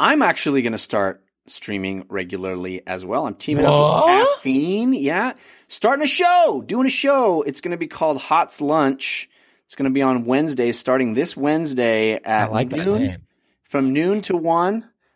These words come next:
Speaker 1: Hot's Lunch. We're gonna be playing Heroes of the Storm. I'm teaming up. Got Kyle Ferguson, who is a professional Hots coach and also the, the co-host on Into the Nexus, which is a show I,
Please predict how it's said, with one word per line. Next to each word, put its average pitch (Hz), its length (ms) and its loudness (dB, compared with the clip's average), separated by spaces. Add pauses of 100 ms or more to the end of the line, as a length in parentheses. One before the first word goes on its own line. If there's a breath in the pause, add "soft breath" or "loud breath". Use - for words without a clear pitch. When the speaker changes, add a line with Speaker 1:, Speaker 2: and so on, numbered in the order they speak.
Speaker 1:
Hot's 180 420 0
Lunch. 180 320 0
We're 151 60 -6
gonna 151 120 0
be 143 100 -2
playing 143 180 -2
Heroes 156 240 -2
of - 20 -2
the 151 80 -2
Storm. 160 260 0
I'm 139 140 -2
teaming 185 240 0
up. 175 180 0
Got - 180 0
Kyle 165 280 2
Ferguson, 127 500 -2
who 110 180 -8
is 113 220 -6
a 110 160 -4
professional 131 840 -4 (500 soft breath)
Hots - 480 0
coach - 720 -2 (100)
and 110 280 -2
also 117 340 -2
the, 110 180 -4 (120)
the 107 100 -6
co-host 113 560 -2
on 101 460 -4 (320 soft breath)
Into 127 240 0
the 107 80 -2
Nexus, 147 580 0
which 131 160 -6
is 110 60 -10
a 101 60 -8
show 113 260 -4
I, 104 240 0